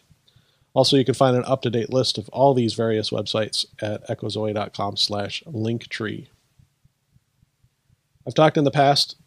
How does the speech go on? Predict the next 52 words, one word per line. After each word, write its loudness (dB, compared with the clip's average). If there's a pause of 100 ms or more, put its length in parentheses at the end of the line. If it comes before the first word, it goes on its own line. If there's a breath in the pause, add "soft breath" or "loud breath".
(180)
about 2
the -2
Echo -2
Zoe 2
Locals 0
page -2
quite 2
a 0
bit, 6 (180)
and 2
I 2
wanted 2
to 2
announce -2
one 0
more 2
reason 2
to -2
come -4
on -2
over -4
and -4
join -2
us. -4 (720)
I've -4
shared 6
in 2
the 2
past 2
that -6
Locals 0 (100)
page 0
has 0
a -4
paywall 2
and -2
explained -2
that -10
for -4
the 0
most 8
part, 4
anything 0
that's -6
behind -4
the -6
paywall -2
at -4
echo -6
zoe -4
dot -6
com -4